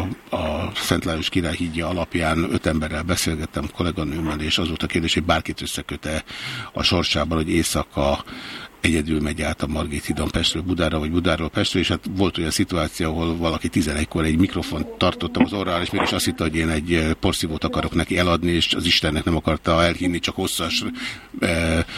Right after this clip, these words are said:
rábeszélés után, hogy ha fog velem beszélgetni a végén, biztos nem akarok neki eladni egy porszívót. Szóval azért az, hogy te egy olyan ígéretet adsz, amely ígéretet ugyanakkor, hogyha le kéne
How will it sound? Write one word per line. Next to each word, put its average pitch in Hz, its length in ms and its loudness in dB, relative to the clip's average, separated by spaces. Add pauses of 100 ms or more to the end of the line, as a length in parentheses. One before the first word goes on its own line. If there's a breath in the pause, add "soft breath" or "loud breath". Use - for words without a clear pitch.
(400 loud breath)
rábeszélés 90 640 2
után, 82 200 -2
hogy 82 180 0
ha 90 200 -2
fog 92 220 0
velem 85 220 2
beszélgetni 85 460 2
a 82 40 0
végén, 82 300 4
biztos - 320 2
nem 80 160 0
akarok 80 260 -4
neki 85 220 -2
eladni 82 340 2
egy 78 120 -2
porszívót. 90 760 2 (280 loud breath)
Szóval 95 800 4
azért 95 680 2
az, 139 420 4
hogy - 360 -2 (100)
te 107 520 2
egy 92 200 -2
olyan 127 220 6
ígéretet 104 760 2
adsz, 101 320 4
amely 90 340 2
ígéretet 110 1040 2
ugyanakkor, 110 360 4
hogyha 95 200 4
le 110 120 6
kéne 104 300 2